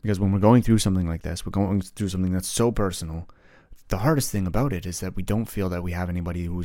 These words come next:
we can relate to, that's gonna understand when we explain. Because, you know, when we're s-, sad or we're going through something that's really tough, the hardest thing ever is trying to explain that to somebody that, you know, we already know isn't going to understand it.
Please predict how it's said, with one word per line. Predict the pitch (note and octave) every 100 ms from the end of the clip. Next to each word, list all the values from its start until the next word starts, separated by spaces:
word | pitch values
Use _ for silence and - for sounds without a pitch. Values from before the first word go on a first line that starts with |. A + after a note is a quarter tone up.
| F2 -
we |
can | F2+ E2+
relate | D#2+ F#2+ B2+
to, | - D#2 - - - - -
that's | F#2
gonna | G2 F#2
understand | F#2 G2+ - - F#2+ G#2
when | G#2 F#2
we | F#2+
explain. | F#2 - G#2+ G#2 - - -
Because, | B2 - - - -
you | B2+
know, | C#3+ F3+ -
when | B2+ A#2 G#2+ G2+
we're | F#2
s-, | - - -
sad | - E2+ F2+ -
or | -
we're | F#2
going | F#2 F#2
through | F#2
something | F2 F#2+ F#2
that's | F2 F2
really | F#2 F2+
tough, | F2 E2+ - - - - -
the | G#2
hardest | - C3+ D#3 -
thing | - A#2 G#2 -
ever | G#2 G#2+ F2+ E2+
is | - F2+
trying | - F#2+ F#2 F#2
to | F#2+ F#2
explain | - F2+ - G#2 G2+ G2
that | F#2
to | F#2+
somebody | F#2 F#2 F#2
that, | F2+ E2+
you | G#2
know, | F#2 F#2
we | G#2 G2+ G2 - - - - _ -
already | G#2+ A2+ G#2 -
know | G#2+ G2+ F2+ F2
isn't | G2 F#2
going | F#2 F2 F2
to |
understand | E2 E2 - E2 D#2+
it. | -